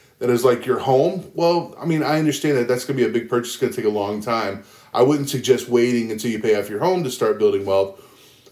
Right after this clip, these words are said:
but, or even a car, you know, although you could argue that maybe cars should be paid for before you build wealth.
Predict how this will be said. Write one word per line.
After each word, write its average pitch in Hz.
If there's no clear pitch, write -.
but, 139
or 120
even 135
a 107
car, 127
you 120
know, 107
although 117
you 123
could 123
argue 113
that 104
maybe 110
cars 110
should 107
be 104
paid 113
for 110
before 107
you 104
build 101
wealth. 98